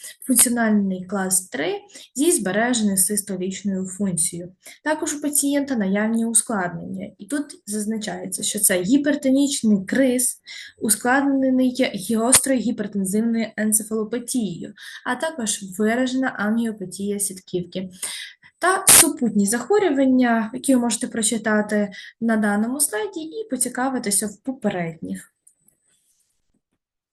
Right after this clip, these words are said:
Також я б хотіла, а, сказати про лікування нефрогенної артеріальної гіпертензії, а саме про шість основних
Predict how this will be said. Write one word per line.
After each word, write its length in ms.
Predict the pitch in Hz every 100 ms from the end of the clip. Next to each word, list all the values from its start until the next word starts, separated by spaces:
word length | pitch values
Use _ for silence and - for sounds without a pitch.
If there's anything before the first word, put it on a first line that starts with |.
| _ - - - - - - - _
Також 400 | 381 381 311 -
я 100 | 285
б 60 | 294
хотіла, 640 | - 247 - 190 - - - _ -
а, 380 | 247 233 226 220
сказати 520 | - 262 269 320 294
про 240 | - 302
лікування 440 | 254 254 226 269 226
нефрогенної 440 | 220 214 240 220
артеріальної 480 | 208 220 220 220 220
гіпертензії, 840 | 247 254 294 359 427 415 339 294 -
а 80 |
саме 400 | 254 - 330 285 254
про 200 | - 254
шість 360 | 247 - 311 -
основних 640 | - - 214 226 254 -